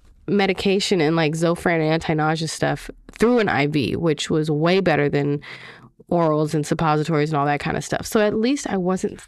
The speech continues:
feeling too nauseous this whole time, and I was a little more comfortable than I had been,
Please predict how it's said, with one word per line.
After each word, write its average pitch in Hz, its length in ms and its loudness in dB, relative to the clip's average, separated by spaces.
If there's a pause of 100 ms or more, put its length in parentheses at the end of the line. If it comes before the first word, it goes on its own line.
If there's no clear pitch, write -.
(120)
feeling 180 440 0
too - 260 -4
nauseous 160 540 -2
this 262 180 -2
whole 269 200 -2
time, 269 400 -2
and 185 100 0
I 170 80 0
was 175 180 -2
a 151 40 -2
little 185 240 0
more 220 160 0
comfortable 185 540 -2
than 170 140 -2
I 156 120 0
had 160 240 -4
been, 156 320 0